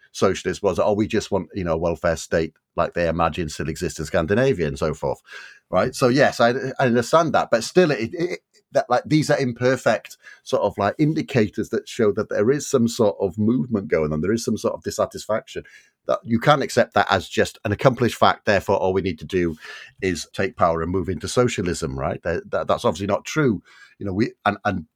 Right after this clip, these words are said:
Jem's completely right. You know, we, we all exist in this world of, like, you know, uh, of social media and these sorts of things, which, which,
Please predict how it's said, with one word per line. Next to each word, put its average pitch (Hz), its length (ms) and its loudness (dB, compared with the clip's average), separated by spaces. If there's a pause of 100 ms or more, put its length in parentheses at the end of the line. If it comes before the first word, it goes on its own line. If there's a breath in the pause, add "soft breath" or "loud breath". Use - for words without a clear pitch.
Jem's 120 300 2
completely 95 500 -6
right. 98 380 0
You 117 80 0
know, 95 100 -2
we, 98 180 -2
we 120 200 4
all 185 240 2
exist 101 400 -2
in 95 100 0
this 95 180 0
world 92 360 -2
of, 85 160 -6
like, 82 220 0 (440 loud breath)
you 92 100 -4
know, 85 360 -2
uh, 82 160 0
of 98 120 -2
social 104 300 0
media 107 400 2
and 101 140 0
these 104 160 -2
sorts - 240 -2
of 104 80 -6
things, 98 260 0
which, 104 160 -2 (220)
which, - 240 -6